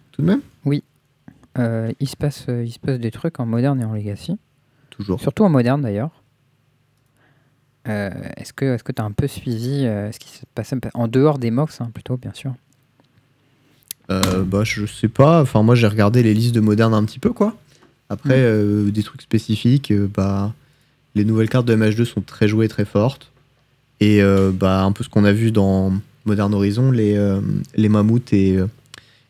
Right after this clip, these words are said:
Speaker 1: et à la place du mammouth, tu joues aussi le spell à zéro qui fait, euh, je ne sais plus quoi, rouge.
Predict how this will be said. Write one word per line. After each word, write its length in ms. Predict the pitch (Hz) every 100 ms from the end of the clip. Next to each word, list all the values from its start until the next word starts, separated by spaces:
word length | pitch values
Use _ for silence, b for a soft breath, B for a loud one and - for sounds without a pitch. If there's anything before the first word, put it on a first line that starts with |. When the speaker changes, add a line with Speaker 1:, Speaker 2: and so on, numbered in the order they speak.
| _ -
Speaker 1:
et 260 | 104 101
à 60 | 98
la 100 | 107
place 160 | 113 120
du 120 | 113
mammouth, 280 | 104 117 131
tu 120 | -
joues 100 | 110
aussi 180 | 104 117
le 80 |
spell 220 | 107 - 113
à 80 |
zéro 320 | 110 110 110 127
qui 180 | -
fait, 200 | 101 107
euh, 160 | 104 92
je 140 | 104
ne 40 | 110
sais 160 | -
plus 160 | 110 110
quoi, 200 | 104 120 - _ _ - - -
rouge. 360 | 104 110 -